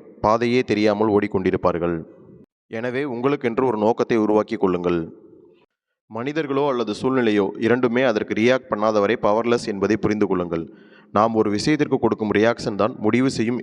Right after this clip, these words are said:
நாம் அதற்காக கவலைப்படலாமா வேண்டாமா என்று. அதனால் ஒருவர் நம்மை கஷ்டப்படுத்தினால்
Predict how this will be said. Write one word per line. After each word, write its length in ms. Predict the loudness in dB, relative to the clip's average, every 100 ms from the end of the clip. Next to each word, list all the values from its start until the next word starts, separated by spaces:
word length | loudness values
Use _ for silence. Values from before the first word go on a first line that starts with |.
| -6 0
நாம் 200 | 2 2
அதற்காக 460 | 2 2 2 0 0
கவலைப்படலாமா 680 | 2 2 2 2 2 2 0
வேண்டாமா 420 | -2 0 0 0
என்று. 420 | -2 -2 -4 -6 -6 -18 -20 -20 _
அதனால் 360 | -12 -8 -6 -6
ஒருவர் 320 | -4 -2 -2
நம்மை 200 | -2 -2
கஷ்டப்படுத்தினால் 840 | -2 -2 -2 -2 -2 -2 0 0